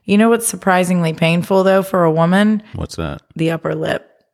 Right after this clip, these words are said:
Speaker 2: Really?
Speaker 1: That'll make you wanna fight someone.
Speaker 2: Mm.
Speaker 1: As small as that area is, it is, it never gets easier. Like, a lot of the other body parts, the more you do it, the easier it gets. It's never a massage.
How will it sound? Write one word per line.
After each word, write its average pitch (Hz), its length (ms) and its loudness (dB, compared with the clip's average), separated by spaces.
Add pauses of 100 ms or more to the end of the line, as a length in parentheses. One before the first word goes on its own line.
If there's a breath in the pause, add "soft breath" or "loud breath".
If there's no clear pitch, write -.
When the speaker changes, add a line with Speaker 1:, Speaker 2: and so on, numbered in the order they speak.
Speaker 2:
Really? 95 360 2
Speaker 1:
That'll 180 280 2
make 160 220 0
you 175 80 -2
wanna 165 180 0
fight 156 320 -2
someone. 156 540 -2
Speaker 2:
Mm. 104 260 -2
Speaker 1:
As 160 160 0
small 175 380 2
as 180 100 0
that 185 200 2
area 180 720 0
is, 180 140 -4
it 170 180 -2
is, 165 240 -6
it 170 240 -12
never 170 400 0
gets 170 200 -2
easier. 170 360 -4
Like, 170 240 -2
a - 20 2
lot 175 440 2
of 170 200 -2
the 170 140 2
other 165 220 2
body 170 300 0
parts, 180 500 0
the 180 100 -4
more 170 240 0
you 170 240 -2
do 165 220 2
it, 170 180 0
the 170 140 2
easier 165 380 0
it 160 60 -6
gets. 165 240 0
It's - 160 -10
never 175 240 2
a 160 60 2
massage. 160 800 -2